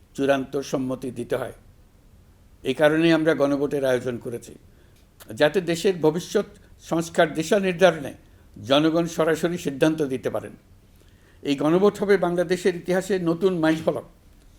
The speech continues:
এখানে আপনাদের প্রতিটি ভোট আগামী দিনের রাষ্ট্র ব্যবস্থার ভিত্তি স্থাপন করবে। এবারের নির্বাচনটি অনেক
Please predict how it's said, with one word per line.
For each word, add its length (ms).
এখানে 320
আপনাদের 520
প্রতিটি 360
ভোট 220
আগামী 320
দিনের 320
রাষ্ট্র 300
ব্যবস্থার 460
ভিত্তি 360
স্থাপন 400
করবে। 280
এবারের 400
নির্বাচনটি 720
অনেক 240